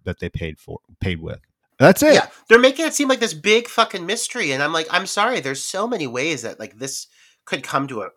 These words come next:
Speaker 2: a far more solid conclusion."
Speaker 1: It, it just, it's, f-, it's full of plot holes.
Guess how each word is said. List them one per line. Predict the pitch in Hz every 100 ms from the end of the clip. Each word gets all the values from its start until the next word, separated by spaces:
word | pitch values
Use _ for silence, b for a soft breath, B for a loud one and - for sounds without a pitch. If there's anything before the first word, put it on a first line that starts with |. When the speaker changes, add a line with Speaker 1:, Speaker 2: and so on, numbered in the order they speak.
| -
Speaker 2:
a | -
far | 123 196 190
more | 180
solid | - - 151 175 139
conclusion." | 127 - 156 165 117 78 92 _ -
Speaker 1:
It, | 123 185
it | 185
just, | 175 -
it's, | 135 - _ _ _ -
f-, | - -
it's | 123 -
full | - 139 123
of |
plot | - 92 85
holes. | 87 82